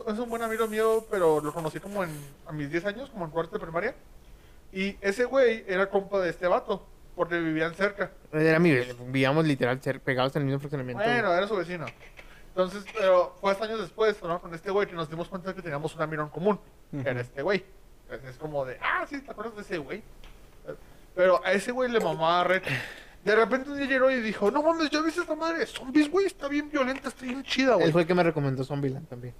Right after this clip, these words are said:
Speaker 1: Él, él recomendó
Speaker 2: Le mamaban
Speaker 1: Zombieland.
Speaker 2: los zombies en ese tiempo.
Speaker 1: Le super mamaban los zombies. Era jugar con el Call of Duty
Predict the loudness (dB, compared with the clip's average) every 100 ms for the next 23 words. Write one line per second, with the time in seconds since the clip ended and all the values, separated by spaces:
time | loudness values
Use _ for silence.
0 | -4 2 2 2 -2 -10 -8 -6 -8 -10
1 | -2 2 4 4 4 4 4 4 2 -2
2 | -4 -6 -6 -8 -8 -14 -20 -18 -12 -2
3 | -2 -2 -6 -6 -4 0 0 0 -4 -4
4 | 0 0 2 0 0 -2 -8 -4 -4 -2
5 | 2 4 4 2 -2 -4